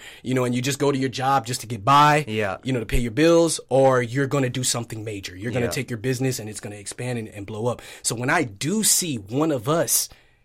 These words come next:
Speaker 1: uh, uh, reach that plateau of success outside of our quote unquote, what they call bubble
Speaker 2: Yeah.
Speaker 1: here,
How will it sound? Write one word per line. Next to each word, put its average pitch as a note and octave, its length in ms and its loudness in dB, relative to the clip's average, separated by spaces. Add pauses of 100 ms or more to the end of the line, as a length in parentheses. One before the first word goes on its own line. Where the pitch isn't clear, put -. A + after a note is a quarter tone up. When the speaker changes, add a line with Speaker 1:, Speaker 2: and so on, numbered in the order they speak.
(320)
Speaker 1:
uh, A2 320 -4
uh, F2 220 -10 (340)
reach B2 400 -2
that B2+ 220 -2
plateau C#3 420 0
of A2+ 100 0
success - 600 0
outside C3+ 800 2
of C3+ 180 -2
our B2+ 220 4 (640)
quote C3+ 340 -4
unquote, C#3+ 400 2
what A#2 140 -8
they A#2 100 -6
call A2+ 500 -6
bubble D3 540 6
Speaker 2:
Yeah. G#2+ 340 -2 (200)
Speaker 1:
here, F3+ 440 4